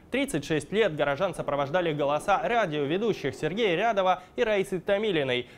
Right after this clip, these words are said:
Требования для новых дикторов остались теми же:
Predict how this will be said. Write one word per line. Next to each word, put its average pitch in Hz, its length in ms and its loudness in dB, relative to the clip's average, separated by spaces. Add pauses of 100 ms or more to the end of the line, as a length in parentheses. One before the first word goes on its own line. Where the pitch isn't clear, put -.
Требования 139 640 2
для 147 180 0
новых 233 340 2
дикторов 247 460 -2
остались 233 420 -2
теми 202 340 0
же: 185 200 0